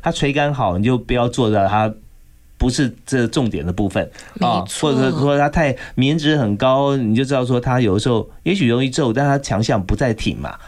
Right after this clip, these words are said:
Speaker 2: 对。
Speaker 1: 所以这，这老板就要做，所以创新，呃，研发之后你要品质要好。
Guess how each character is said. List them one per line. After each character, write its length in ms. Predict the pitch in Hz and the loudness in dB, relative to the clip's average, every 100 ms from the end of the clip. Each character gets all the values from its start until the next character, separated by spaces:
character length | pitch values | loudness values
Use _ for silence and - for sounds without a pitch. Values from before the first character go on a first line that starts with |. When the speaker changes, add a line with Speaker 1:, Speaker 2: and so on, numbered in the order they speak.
| - | -4
Speaker 2:
对。 240 | 95 170 160 | -2 -2 -2
Speaker 1:
所 140 | 131 | 0
以 100 | 113 | 2
这， 200 | 127 123 | 2 2
这 260 | 123 131 131 110 | 0 0 0 0
老 140 | 117 123 | 0 0
板 120 | 98 | 0
就 80 | 107 | 2
要 140 | 104 | 0
做， 240 | - 98 - - - | 0 -2 -4 -12 -4
所 120 | 139 | -2
以 80 | 113 | 0
创 200 | 139 113 | 0 2
新， 240 | 117 113 | 2 2
呃， 140 | 92 104 | 2 2
研 160 | 101 | 2
发 180 | 98 104 | 2 0
之 120 | 104 | 2
后 160 | 104 98 | 2 2
你 80 | 90 | 2
要 120 | 95 | 0
品 180 | 98 92 | 0 -2
质 160 | 82 95 | 0 -2
要 100 | 92 | -2
好。 160 | - | -4